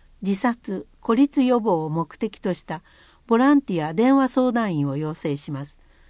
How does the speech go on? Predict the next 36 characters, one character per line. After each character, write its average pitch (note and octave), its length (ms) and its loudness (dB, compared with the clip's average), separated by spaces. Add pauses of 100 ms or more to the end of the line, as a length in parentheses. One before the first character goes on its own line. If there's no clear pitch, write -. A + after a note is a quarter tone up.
(360)
五 C4+ 140 4
月 B3+ 280 -2
十 G#3+ 220 0
六 G#3 220 0
日 F#3+ 220 -2
か D3+ 140 -8
ら C#3+ 220 -8
十 B3+ 240 2
月 C4+ 220 0
三 B3+ 280 0
十 D#3+ 180 -4
一 D3+ 220 -6
日 G3+ 280 -2
ま D3+ 120 -6
で、 C#3 200 -14 (500)
各 - 260 -8
週 C#4 380 4
土 A3+ 140 2
曜 A3+ 260 2
日、 C#3+ 180 -8 (600)
十 C#4 220 6
三 D4 260 6
時 G#3 100 -2
三 G#3 280 -2
十 G3 120 -4
分 D#3+ 260 -6
か D3+ 120 -6
ら D3+ 200 -10
十 B3 280 4
六 C#4+ 240 4
時 E3 100 -6
三 G3 260 -2
十 G3 120 -2
分 D3+ 300 -6
ま C#3+ 120 -4
で、 E3 160 -16